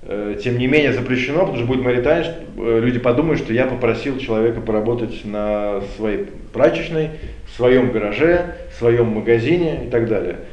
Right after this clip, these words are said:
То есть то, что не принято сдавать в аренду для работы, да, то, э, запрещено такой, э, такую собственность сдавать в аренду в шаббат.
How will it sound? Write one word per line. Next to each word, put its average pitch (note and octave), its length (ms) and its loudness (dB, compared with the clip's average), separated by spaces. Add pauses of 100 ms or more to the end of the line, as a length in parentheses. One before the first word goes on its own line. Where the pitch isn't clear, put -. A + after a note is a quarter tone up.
(100)
То B2 60 -2
есть A#2 180 0
то, D#3 140 8
что C3+ 240 0
не B2+ 220 2
принято B2 420 -2
сдавать A2 380 2
в A2 40 0
аренду C3 380 2
для A2+ 160 2
работы, A#2 380 2 (260)
да, B2+ 440 -2 (420)
то, A#2 960 6
э, G#2+ 560 0
запрещено B2 460 -2
такой, - 360 -2
э, A2 400 2
такую A2 540 -2
собственность C3 540 0 (200)
сдавать A2 320 0
в A2+ 80 -2
аренду B2+ 280 0
в - 40 -6
шаббат. F#2+ 300 -4